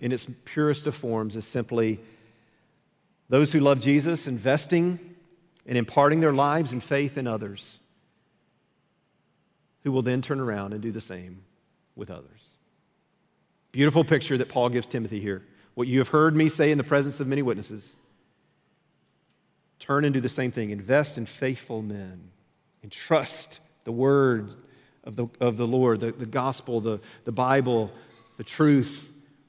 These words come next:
the way of life in the kingdom of God. Entrust it to faithful men." In another place, Paul instructs Timothy. He says, "Older men invest in younger men. Older women invest in younger women.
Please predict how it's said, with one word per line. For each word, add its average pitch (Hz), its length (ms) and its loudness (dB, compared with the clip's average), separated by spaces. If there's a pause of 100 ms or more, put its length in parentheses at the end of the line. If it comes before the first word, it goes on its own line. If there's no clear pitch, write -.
(1120)
the 117 80 -8
way 139 240 6
of 135 100 4
life 135 380 4
in 135 80 -4
the 120 60 -4
kingdom 131 280 -2
of 117 100 -4
God. 110 380 -2 (680)
Entrust 135 400 -4
it 143 100 -4
to 120 60 -10
faithful 123 720 -6 (100)
men." 98 240 -12 (3000)
In 120 80 -6
another 139 240 4
place, - 520 2 (200)
Paul 139 240 6
instructs 139 320 0
Timothy. 135 400 0
He 117 80 -2
says, 120 340 -2 (360)
"Older 151 240 6
men 151 240 6
invest 143 280 4
in 151 100 2
younger 147 200 4
men. 131 220 4
Older 143 180 4
women 143 300 4
invest 135 280 2
in 143 120 -2
younger 131 320 0
women. 113 540 -2